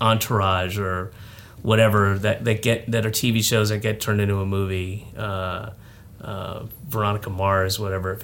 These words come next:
anything can,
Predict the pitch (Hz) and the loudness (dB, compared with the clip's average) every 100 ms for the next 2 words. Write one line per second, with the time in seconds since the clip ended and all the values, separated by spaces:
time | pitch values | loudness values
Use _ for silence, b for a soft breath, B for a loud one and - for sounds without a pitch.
0 | - 147 160 147 117 98 92 90 104 - | 0 4 4 4 2 2 2 -2 -6 -12
1 | - - - - - - - - - - | -20 -20 -20 -20 -20 -20 -20 -20 -20 -20
2 | - - - - - - - - - - | -20 -20 -20 -20 -20 -20 -20 -14 -10 0
3 | 120 101 87 87 | 2 2 0 -4